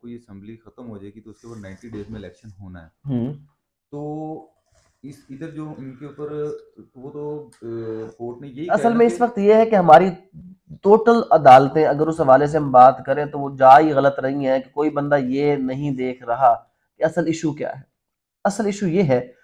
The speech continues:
Speaker 2: कि क्या कॉन्स्टिट्यूशन के according, अ, जो है, वो इलेक्शन होने चाहिए या नहीं होने चाहिए। हर बंदा ये देख रहा है कि जनाब, वो उसने ये कर दिया, उसने वो कर दिया, उसने ऐसा कर दिया, उसने वैसा कर दिया, लेकिन कोई बंदा ये नहीं देख रहा कि कॉन्स्टिट्यूशन क्या कह रहा था।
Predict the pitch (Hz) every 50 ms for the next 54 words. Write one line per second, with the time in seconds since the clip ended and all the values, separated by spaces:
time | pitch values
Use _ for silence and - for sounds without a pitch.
0 | _ _ _ _ _ 165 165 170 175 175 180 175 175 165 165 165 165 170 170 170
1 | 175 175 175 165 156 160 147 147 147 156 156 165 165 160 151 143 135 127 - -
2 | 135 135 139 139 135 139 139 139 139 127 117 143 143 139 - 160 139 131 127 127
3 | 139 139 - 139 131 139 139 139 135 127 123 120 127 156 185 - - _ _ _
4 | _ - 147 151 147 131 120 113 113 110 104 - - 104 101 - - _ _ _
5 | _ _ _ _ _ - 233 247 202 220 220 208 226 208 185 202 214 180 180 180
6 | 180 180 180 175 175 180 165 165 160 156 156 160 151 151 160 165 165 160 - 165
7 | 156 135 131 143 156 156 156 147 147 139 139 143 147 143 139 139 143 135 131 139
8 | 139 135 139 135 131 131 139 139 135 127 127 _ 127 87 110 123 - 139 131 117
9 | 127 123 123 127 135 131 127 123 127 - 127 120 120 117 113 - - 131 127 127
10 | 127 123 120 127 127 131 127 127 127 127 127 131 135 127 131 139 147 139 135 135
11 | 135 135 131 131 139 139 139 139 135 131 131 135 139 - 147 - 156 160 160 -
12 | - 185 175 - 175 156 143 127 - - 101 - - - - _ _